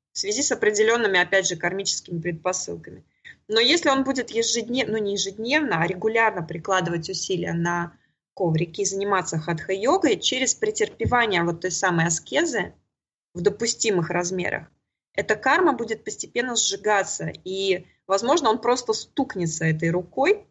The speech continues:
получит какой-то ушиб, синяк, но перелома не будет. То есть хатха-йога, она прямым образом воздействует на вашу жизнь. Это хороший инструмент, очень такой тонкий и хороший инструмент. Точнее, хатха-йога — это более грубый инструмент.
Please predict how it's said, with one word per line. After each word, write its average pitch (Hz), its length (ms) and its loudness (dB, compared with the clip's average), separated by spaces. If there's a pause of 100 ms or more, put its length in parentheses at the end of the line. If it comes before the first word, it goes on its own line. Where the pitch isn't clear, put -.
получит 208 380 2
какой-то 160 420 -2
ушиб, 330 420 4
синяк, 220 580 0
но 208 160 -2
перелома 214 540 4
не 208 140 -2
будет. 208 380 -8 (280)
То 196 60 0
есть - 160 -10 (800)
хатха-йога, 208 680 4
она 196 340 2 (760)
прямым 208 360 0
образом 180 360 0
воздействует 175 640 -2
на 175 240 -2
вашу 175 340 -6
жизнь. 160 400 -4 (480)
Это 180 160 -2
хороший 233 460 4
инструмент, 202 580 -2
очень 180 460 -4 (120)
такой 170 380 -2
тонкий 254 500 4
и 190 60 -2
хороший 190 480 0
инструмент. 175 520 -2 (240)
Точнее, 240 320 2
хатха-йога — 254 560 2
это 220 140 -2
более 214 280 6
грубый 247 460 6
инструмент. 180 720 0